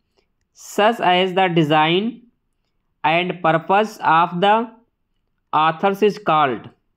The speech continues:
affective fallacy, intentional fallacy, authorial fallacy या synecdochic fallacy? Response immediately. Question number eighty-eight.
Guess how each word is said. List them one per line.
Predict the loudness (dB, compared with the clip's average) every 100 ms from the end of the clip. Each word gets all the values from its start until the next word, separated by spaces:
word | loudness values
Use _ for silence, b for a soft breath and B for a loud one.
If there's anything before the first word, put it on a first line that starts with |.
| _ _ _ _ _ _ _ _ _ _ _
affective | -6 -2 -6 0 0 2
fallacy, | 0 0 -2 -6 -6 -14 _ _ _ _ _
intentional | -2 0 0 0 0 0 0
fallacy, | 2 0 0 -2 -4 -4 _ _ _ _ _ _ _ _ _ _ _ _ _ _ _ _ _ _ _ _ _ _
authorial | -4 0 2 2 2
fallacy | 0 0 0 0 -2 -4 -6 -16 _ _ _ _ _ -4
या | 0 0
synecdochic | 0 0 0 0 -2 -4 -6 -2
fallacy? | 0 0 -2 -4 -4 -6 _ _
Response | -8 -6 -2 -2 -2
immediately. | -2 -2 -2 -4 -4
Question | -2 -2 0 0
number | 0 0 -2 -6 _ _ _ _ _ _ _ _ _ _ _ _ _ _ _ _ _ _ _ _ _ _ _ _ _ _ _ _ _ _ _ _ _ _ _ _
eighty-eight. | -6 -6 -2 0 0 -2 -10